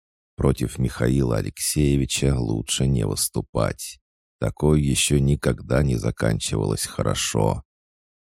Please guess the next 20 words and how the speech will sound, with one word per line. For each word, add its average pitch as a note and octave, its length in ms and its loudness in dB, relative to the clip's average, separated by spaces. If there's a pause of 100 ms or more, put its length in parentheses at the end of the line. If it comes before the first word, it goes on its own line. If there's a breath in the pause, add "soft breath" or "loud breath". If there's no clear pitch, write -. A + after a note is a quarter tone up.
(160)
Местное D2 560 2
общество C#2 560 0
дворян B1 680 2
редко D2+ 400 0
подчинялось A1 800 -2
законам. A1 800 -2 (420)
Его C#2 320 2
сдерживало C2 880 2
лишь B1+ 260 -2
благородство, B1+ 1080 0
честь - 760 0
и D#2 100 2
неимоверное C2+ 800 4
желание B1 640 2
выглядеть C2 600 0
самыми C2 560 2
лучшими A#1+ 600 0
в A#1+ 120 -4
глазах A1+ 560 -2
других. G#1+ 760 -6